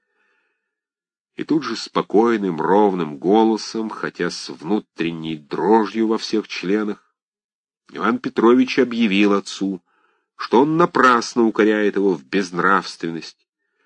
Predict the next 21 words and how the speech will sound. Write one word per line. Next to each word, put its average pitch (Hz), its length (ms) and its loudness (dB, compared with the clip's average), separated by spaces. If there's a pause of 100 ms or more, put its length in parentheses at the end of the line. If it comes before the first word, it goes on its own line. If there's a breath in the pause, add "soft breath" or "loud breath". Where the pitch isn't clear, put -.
что - 160 -2
хотя 131 240 2
он 135 140 4
не 135 80 4
намерен 151 560 4
оправдывать 110 720 2
свою 85 380 0
вину, 80 260 -2
но 80 160 -4
готов 90 360 0
её 82 220 -2
исправить 127 800 0
и 87 40 -8
тем 87 220 -2
охотнее, 104 560 2
что - 200 -2
чувствует 92 520 0
себя 87 240 -2
выше 107 480 2
всяких 117 480 -2
предрассудков, 107 880 -2